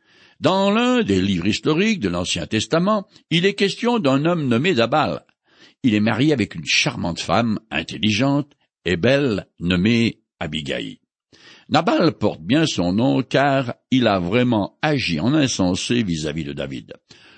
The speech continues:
Je résume l'histoire. Nabal est un homme dur et méchant et propriétaire de menu bétail. Ses troupeaux paissent aux alentours du village de Carmel, en Judée, aux confins du désert.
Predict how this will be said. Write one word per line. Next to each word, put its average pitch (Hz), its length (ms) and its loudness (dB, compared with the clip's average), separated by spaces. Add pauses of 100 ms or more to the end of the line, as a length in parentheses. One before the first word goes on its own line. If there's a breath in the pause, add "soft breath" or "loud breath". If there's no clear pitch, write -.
(160 soft breath)
Je 139 140 2
résume 175 380 2
l'histoire. - 600 -6 (560 soft breath)
Nabal 131 480 0
est 175 140 -2
un 180 140 0
homme 135 220 2
dur 175 420 -2
et 110 100 4
méchant 101 520 -2
et 110 100 2
propriétaire 147 920 0 (160)
de 87 100 -2
menu 107 280 2
bétail. 73 460 -2 (400 loud breath)
Ses - 220 -2
troupeaux 202 340 0
paissent 165 500 0
aux 87 200 0
alentours 113 460 0
du 110 120 -2
village 151 380 2
de 98 100 2
Carmel, 95 680 -2 (140)
en 127 120 2
Judée, 98 460 0 (400 loud breath)
aux 160 120 2
confins 202 460 0
du 107 120 2
désert. 76 460 -4